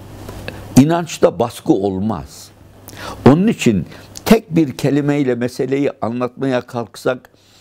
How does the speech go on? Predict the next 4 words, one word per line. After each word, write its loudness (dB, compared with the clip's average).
o 2
bugünkü 0
şartlarda 0
insanların -4